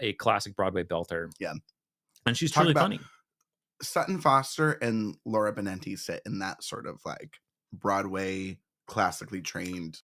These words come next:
Speaker 2: echelon.
Speaker 1: But I will, I, yeah, I will, s-, I will show up to whatever
Speaker 2: With
Speaker 1: you're in.
Speaker 2: Audra McDonald there as well.
Speaker 1: Agreed.
Speaker 2: In fact, I think Audra leads the charge.
Speaker 1: So Sweeney, they have not said how, uh, long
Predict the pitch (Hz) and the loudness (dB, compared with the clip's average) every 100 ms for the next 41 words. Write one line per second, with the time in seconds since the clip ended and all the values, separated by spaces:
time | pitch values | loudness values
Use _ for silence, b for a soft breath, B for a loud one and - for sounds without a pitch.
0 | _ 156 151 82 58 50 113 160 170 170 | _ -4 -2 -4 -8 -8 2 6 8 6
1 | 147 120 110 101 104 123 120 117 104 - | 6 6 8 6 6 6 6 4 2 -4
2 | - - - - - - 110 107 110 - | -6 -8 -6 -8 -6 0 2 4 0 2
3 | 98 98 92 95 87 - 90 87 123 - | 2 2 -2 0 2 2 6 6 6 4
4 | 120 - 101 101 98 98 98 90 - 60 | -4 0 0 0 -4 -4 -4 -6 -8 -8
5 | - _ _ _ _ _ _ - 98 - | -10 _ _ _ _ _ _ -2 -2 -2
6 | - 214 151 110 113 107 113 - 95 95 | -2 -2 0 -2 -2 -2 -2 0 0 2
7 | - 92 85 - - 95 90 85 76 - | -2 -4 -4 -6 -6 -6 -6 -8 -10 -12
8 | - - - - 60 - - B - 139 | -10 -8 -6 -6 -8 -10 -12 B -2 0
9 | - 151 170 175 165 131 139 160 151 147 | 2 2 2 4 4 4 4 4 2 2
10 | - 123 117 113 110 110 - _ _ _ | 0 2 4 4 2 -4 -10 _ _ _
11 | _ _ _ - - 120 113 107 107 - | _ _ _ -14 -6 0 2 4 2 -2
12 | _ _ _ _ _ _ - 98 80 - | _ _ _ _ _ _ -4 -2 -2 -6
13 | _ - 104 101 107 110 107 107 | _ -10 -2 2 4 2 2 -2